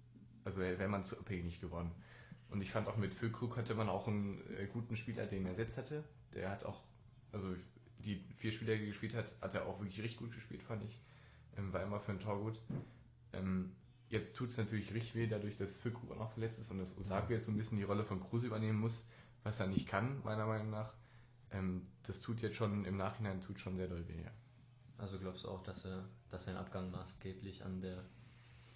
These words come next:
Speaker 2: Leistungs-, äh, an dem Leistungsabfall beteiligt ist?
Speaker 1: Ist natürlich immer ein bisschen schwierig zu sagen. Ich glaube, es hat schon Einfluss, wobei ich aber auch der Meinung bin, dass,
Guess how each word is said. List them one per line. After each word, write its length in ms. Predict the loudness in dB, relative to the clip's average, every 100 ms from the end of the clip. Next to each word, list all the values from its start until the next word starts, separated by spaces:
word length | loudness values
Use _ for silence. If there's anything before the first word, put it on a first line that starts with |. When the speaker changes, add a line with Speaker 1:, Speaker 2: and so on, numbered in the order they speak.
| -18 -6
Speaker 2:
Leistungs-, 800 | 0 2 2 0 0 0 -6 -4
äh, 380 | 0 0 0 -2 -4 -8 -12 -10 -6 -4
an 140 | -2 0
dem 100 | 0
Leistungsabfall 720 | 0 -4 -6 -6 -4 -4 -4 -6 -8
beteiligt 400 | -2 0 -2 -4
ist? 120 | -10 -12 -12 -14 -10 -10 -10 -16 -14
Speaker 1:
Ist 140 | -8
natürlich 400 | -6 -2 -2 -2
immer 200 | 0 0
ein 200 | 2 0
bisschen 480 | -2 0 0 0 -2 -6
schwierig 400 | -4 -2 -2 -2
zu 100 | -4
sagen. 440 | 0 2 4 2 -2 -10 -18 -18 -18 -14
Ich 120 | -12 4
glaube, 300 | 6 8 6
es 100 | 4
hat 140 | 6
schon 160 | 4 4
Einfluss, 640 | 4 2 2 0 -2 -10 -18 -20 -18 -20 -20 -8 0
wobei 340 | 6 8 8
ich 140 | 6
aber 200 | 6 6
auch 260 | 6 6 4
der 160 | 2 4
Meinung 280 | 6 6 4
bin, 200 | 4 2
dass, 300 | -2 -4